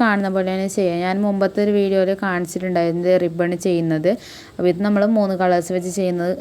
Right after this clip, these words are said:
കൊണ്ടാണ് ഇതുപോലെ കാണിക്കുന്നത്. എന്നിട്ട് മൂന്നും കൂടെ ഒന്നുകൂടെ കെട്ടിട്ട് കൊടുക്കാം. അപ്പോൾ ഇതുപോലെ കെട്ടിയിട്ടുണ്ട്. ഇതിപ്പോൾ ബൗ ആയിട്ട് മൂന്ന് കളേഴ്സും കൂടെ കെട്ടിയിട്ടുണ്ട്.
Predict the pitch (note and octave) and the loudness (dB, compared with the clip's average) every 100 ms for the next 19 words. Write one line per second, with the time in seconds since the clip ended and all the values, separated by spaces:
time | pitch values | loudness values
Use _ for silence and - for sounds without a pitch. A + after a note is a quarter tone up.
0 | - - F3+ F3 F3 F#3 F3+ E3+ E3+ E3+ | -10 -12 -6 -4 -2 -2 0 2 2 0
1 | F3+ E3+ D#3+ E3 D#3+ F3 C4 - - - | -2 -2 -2 -2 0 0 0 -4 -20 -20
2 | - - - - - - - - - - | -20 -20 -20 -20 -20 -20 -20 -20 -20 -20
3 | - - - - - - - - - - | -20 -20 -18 -18 -16 -16 -16 -16 -16 -14
4 | G2+ - G#2 G#2 G#2+ G#2+ - - - - | -14 -14 -16 -16 -16 -16 -16 -16 -16 -14
5 | - - - - - - - D4 D4 A3+ | -14 -14 -14 -14 -14 -16 -2 0 2 2
6 | A3+ G#3 G#3 F#3+ F3+ G3+ C4 - - - | 2 2 0 0 0 0 -2 -6 -20 -20
7 | - - G3 G3 G3 G#3 G#3 - - - | -20 -12 -6 -2 0 -2 -4 -16 -20 -20
8 | - G3 F3 E3+ E3+ D#3+ E3 - - - | -4 -2 -2 -2 -4 -4 -6 -10 -18 -20
9 | - - G3 F#3 F3+ F#3 F#3+ B3 - - | -20 -6 -2 0 2 2 2 0 -4 -4
10 | F3+ F3 E3+ E3 E3 G#2+ F#3 G3+ G3 G3 | -2 0 -2 -2 -2 -2 -2 -2 2 2
11 | F#3 F3 E3+ A3 C#4 - - - - F#3+ | 2 0 -2 -4 -4 -8 -20 -16 -8 -4
12 | F#3+ F3+ F3 E3+ F#3 G#3 F3+ F#3 F#3+ E3+ | 0 0 0 -2 -2 -2 0 0 -2 -2
13 | E3+ E3 D#3+ E3+ | -2 -2 -2 0